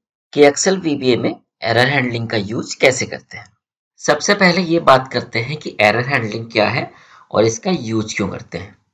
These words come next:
So, अगर सिंपल लैंग्वेज में बोलूँ तो एरर हैंडलिंग एक टेक्निक है जिसकी मदद से हम जब हमारा वीबीए का कोई प्रोग्राम रन होता है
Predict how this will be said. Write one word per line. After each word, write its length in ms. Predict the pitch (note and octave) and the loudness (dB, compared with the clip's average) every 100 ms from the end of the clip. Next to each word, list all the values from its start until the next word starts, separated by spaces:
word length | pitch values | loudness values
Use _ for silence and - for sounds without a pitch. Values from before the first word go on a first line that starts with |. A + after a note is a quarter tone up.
| _ _ _ - | _ _ _ -2
So, 100 | - | 4
अगर 160 | F3 | 4
सिंपल 420 | F3 E3 C#3+ F#3 F#3 | 4 2 2 4 6
लैंग्वेज 320 | D#3 C#3 C3 | 4 0 -2
में 120 | B2+ | -4
बोलूँ 280 | A#2 G2+ - - _ _ _ _ | -4 -4 -6 -12 _ _ _ _
तो 100 | - - | -10 0
एरर 240 | A#2 A#2+ D#3+ | 2 4 4
हैंडलिंग 400 | E3 C#3 E3+ - _ - | 2 2 0 -4 _ -8
एक 160 | - _ | -8 _
टेक्निक 580 | A#2+ G#2+ A2 A#2 C3+ - | 0 0 -4 -4 -6 -4
है 160 | C3+ - - - - _ _ | -4 -4 -14 -20 -20 _ _
जिसकी 400 | B2 A#2+ - F3+ | -4 -4 2 4
मदद 260 | D3 A2+ A2 | 4 2 -2
से 180 | - A2 | -2 -2
हम 340 | A2+ - - _ _ _ - | -2 -4 -10 _ _ _ -2
जब 140 | D3+ | 0
हमारा 420 | E3 D3 C3+ D3 F#3+ - _ _ | 0 2 2 2 -2 -8 _ _
वीबीए 360 | A#2 A#2+ A#2+ E3 | -4 0 4 4
का 120 | E3 | 4
कोई 180 | D#3 C3+ | 2 -2
प्रोग्राम 500 | C3 A#2+ A#2+ A#2 G2+ G2 | -2 -2 2 2 0 -4
रन 180 | A#2 D3 | -4 -4
होता 320 | A#2+ G#2+ G#2 | -6 -8 -8
है 200 | G#2 D#3 | -8 -10